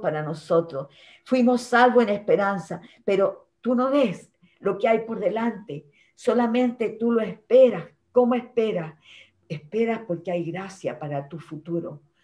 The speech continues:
Todo lo que está hecho por Dios en este pacto que tenemos nosotros, hay gracia.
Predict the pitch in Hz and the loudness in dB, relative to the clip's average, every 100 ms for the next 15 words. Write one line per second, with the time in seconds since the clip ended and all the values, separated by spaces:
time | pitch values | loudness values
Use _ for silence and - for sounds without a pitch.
0 | _ _ _ 220 233 247 240 240 226 - | _ _ _ 2 4 4 2 -2 -6 -6
1 | 214 208 214 185 - 180 160 180 180 170 | -2 -2 -2 -6 -4 -4 -2 0 0 0
2 | - - 165 175 175 180 180 185 185 - | -8 -10 -8 -8 -8 -10 -6 -8 -8 -8
3 | 165 160 156 160 170 175 156 156 170 170 | -10 -10 -10 -8 -6 -6 -8 -10 -8 -4
4 | 156 147 151 - _ _ - 185 165 170 | -4 -6 -14 -16 _ _ -8 -6 -6 -6
5 | 160 - - 151 | -8 -10 -18 -18